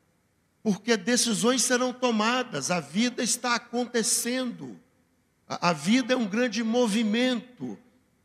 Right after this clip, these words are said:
A gente olha para esse livro de Ruth, o que a gente vai ver é um movimento intenso. Parece que a gente tá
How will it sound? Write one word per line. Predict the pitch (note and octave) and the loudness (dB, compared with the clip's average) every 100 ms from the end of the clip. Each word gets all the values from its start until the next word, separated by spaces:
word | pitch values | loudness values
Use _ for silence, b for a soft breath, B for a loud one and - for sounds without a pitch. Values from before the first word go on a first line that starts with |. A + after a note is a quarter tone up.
| _ _ | _ _
A | - | -8
gente | D3 G#3+ G#3 A3+ | -2 0 2 4
olha | G#3+ A#3 A#3 A#3 G#3+ - - - _ _ - | 6 6 4 4 2 -4 -20 -20 _ _ -2
para | G3 | 0
esse | G#3 - | 2 2
livro | G3 G3 A3 F#3 G3+ | 2 4 4 4 0
de | D#3 F#3+ | 2 2
Ruth, | D#3 G3+ B3+ B3+ | 2 2 2 0
o | A3 | -2
que | |
a | A3 | -2
gente | F#3+ A3+ G3+ | -2 -4 -2
vai | G3 | 0
ver | D#3+ C#3 A3+ B3 - - - - | -2 2 4 4 2 -10 -14 -4
é | |
um | G#3+ | 0
movimento | G#3+ A#3 B3+ G3+ A#3+ G#3+ B3+ C4 - A#3+ | 2 4 2 2 0 2 2 2 0 -2
intenso. | B3 - - C#4 D4 - - | -2 -4 0 2 2 0 -2
Parece | - F#3+ G#3+ A#3 - | -2 0 2 0 0
que | |
a | A3+ | -2
gente | A3 A3 | -2 -6
tá | - A#3 B3 | -2 0 0